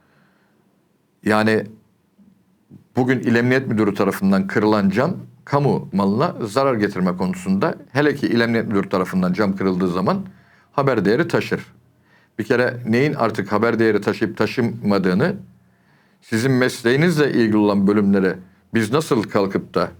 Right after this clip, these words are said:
alanınıza girmediğimiz gibi bu haber değeri taşıyan konunun neler olup olmadığını da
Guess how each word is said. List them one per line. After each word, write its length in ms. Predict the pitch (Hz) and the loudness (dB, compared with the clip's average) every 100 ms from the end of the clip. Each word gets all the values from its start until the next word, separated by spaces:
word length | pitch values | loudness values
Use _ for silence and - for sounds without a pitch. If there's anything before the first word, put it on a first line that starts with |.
| _ | _
alanınıza 440 | 98 104 101 92 95 | 0 2 2 2 2
girmediğimiz 600 | 104 101 87 85 82 85 | 2 2 0 -2 -4 -2
gibi 300 | 107 185 196 - _ _ _ - | -2 -2 -6 -16 _ _ _ -2
bu 360 | 170 180 - | 2 2 -2
haber 320 | - 143 180 147 | -2 0 2 2
değeri 220 | 127 104 | 2 2
taşıyan 400 | 107 98 104 101 | 0 0 -2 -2
konunun 540 | 139 147 139 135 - - - | 0 2 2 0 -2 -10 -6
neler 240 | 117 151 160 | 0 2 2
olup 240 | 123 107 | 0 0
olmadığını 520 | 151 135 104 107 160 | 0 2 2 0 0
da 180 | 220 196 | 0 -2